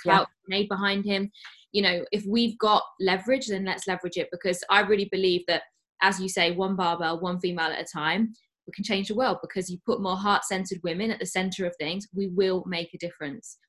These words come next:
Speaker 2: So
Speaker 1: Yes.
Speaker 2: thank you so much for jumping on my podcast today.
Speaker 1: Thank
Speaker 2: If
Speaker 1: you.
Speaker 2: anyone wants to
Speaker 1: Pleasure.
Speaker 2: follow you,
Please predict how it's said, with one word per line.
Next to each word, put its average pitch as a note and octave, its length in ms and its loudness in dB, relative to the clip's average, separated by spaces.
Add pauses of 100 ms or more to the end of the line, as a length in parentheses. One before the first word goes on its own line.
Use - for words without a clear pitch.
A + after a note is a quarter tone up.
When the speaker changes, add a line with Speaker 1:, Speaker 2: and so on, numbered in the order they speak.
(400)
Speaker 2:
So A3+ 160 2
Speaker 1:
Yes. - 420 -2 (500)
Speaker 2:
thank A3+ 260 2
you A#3 80 -2
so A#3 300 4
much A#3 340 2
for F#3+ 140 -2
jumping G3 340 -4
on F3+ 60 -4
my F3+ 140 -4
podcast F3 480 -10
today. E3+ 360 -2
Speaker 1:
Thank F3 120 6
Speaker 2:
If E3 80 -2
Speaker 1:
you. F3 60 8
Speaker 2:
anyone D4+ 180 4
wants - 180 2
to D#3 80 4
Speaker 1:
Pleasure. - 180 0
Speaker 2:
follow C4+ 160 4
you, B3+ 360 0